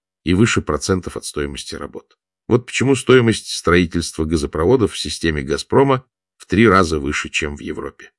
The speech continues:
Прокладка нефтепроводов также сопровождается воровством и откатами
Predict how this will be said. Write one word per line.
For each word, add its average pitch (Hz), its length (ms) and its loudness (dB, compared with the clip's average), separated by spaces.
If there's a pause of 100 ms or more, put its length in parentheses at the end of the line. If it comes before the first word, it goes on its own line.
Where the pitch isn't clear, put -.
(240)
Прокладка 110 580 4
нефтепроводов 90 800 0
также 95 320 2
сопровождается 90 880 2
воровством 82 580 0
и 73 40 -2
откатами 95 760 -2